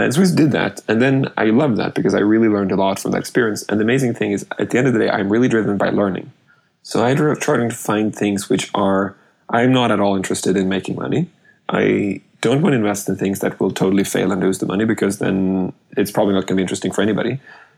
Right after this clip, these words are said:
But I want to inst-, invest in stuff that is economically sustainable, so it can grow and make a huge impact and can, you know, make money for itself, uh, later. It doesn't have to be cash flow positive within forever, but you know what I mean? Not like, not giving money to an N G O who just spends it,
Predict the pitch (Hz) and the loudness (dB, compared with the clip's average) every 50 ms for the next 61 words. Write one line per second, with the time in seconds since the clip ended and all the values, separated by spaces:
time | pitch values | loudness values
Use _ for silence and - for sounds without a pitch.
0 | _ _ _ - 120 113 113 120 123 139 139 135 127 - - - - - 104 107 | _ _ _ -2 0 2 2 2 2 2 2 2 0 -2 -4 -4 -4 -2 -2 -2
1 | 101 - 104 98 - 110 101 - - 101 101 98 - - - - 95 101 101 104 | -2 -2 -6 -2 -2 -2 -2 0 0 -2 0 0 -2 -2 -2 0 0 0 0 0
2 | - 101 95 - - - 95 90 87 92 110 117 117 - - - - - 104 107 | -2 -4 -4 -4 -4 -4 -4 -4 -2 -2 -2 -2 -2 -2 -4 -4 -2 -2 -2 0
3 | 113 107 - 104 95 98 95 95 95 95 92 - 95 98 95 - - 110 104 - | 0 0 0 0 0 0 0 0 -2 -2 0 0 0 0 0 0 -2 -4 -2 -2
4 | 104 104 101 98 - - - - 101 92 92 92 - - - 101 101 98 98 98 | -2 -4 -4 -6 -10 -16 -8 -4 -2 -2 -2 -2 -4 -2 -2 0 0 0 0 -2
5 | 92 90 - _ _ _ - 104 101 95 92 90 90 98 98 95 - - 92 95 | -2 -4 -8 _ _ _ -2 -2 0 0 -2 -2 -2 -2 -4 -4 -2 -2 -2 -2
6 | 95 - - - - - 95 90 95 - - - - 104 95 95 98 139 165 185 | -2 -2 -4 -4 -2 -2 -2 -2 -2 -4 -6 -2 0 0 2 2 2 2 0 -2
7 | - _ _ _ _ - 110 127 117 107 - - - 92 90 90 87 90 85 78 | -4 _ _ _ _ 0 2 2 2 0 0 0 2 2 2 2 2 0 -2 -4
8 | - _ _ _ - - - 92 - - 107 90 - 101 95 98 92 95 90 87 | -8 _ _ _ -4 -4 -4 -2 -2 -4 -4 -2 0 -2 0 0 -2 -2 0 0
9 | 92 95 92 92 92 90 - - 101 110 98 - 101 92 - 95 92 - 107 107 | 0 0 0 0 -2 -2 -2 0 0 0 0 0 -2 -2 -2 -2 -2 0 -2 0
10 | 95 92 92 90 90 95 98 92 - - 101 104 110 104 104 - 98 95 - - | 0 0 0 0 0 -2 -2 -4 -4 -2 0 2 2 2 2 0 -2 -2 -2 -8
11 | - _ _ _ _ _ 113 120 123 - 120 113 104 101 98 98 92 87 98 95 | -16 _ _ _ _ _ -2 -2 2 2 2 2 4 4 2 2 2 2 2 0
12 | 95 90 85 95 98 92 92 90 95 90 90 - - - - 101 92 87 - - | 0 0 0 2 2 2 2 2 2 0 0 -4 -4 -2 -2 -2 -2 -2 -4 -6
13 | - - - | -6 -8 -10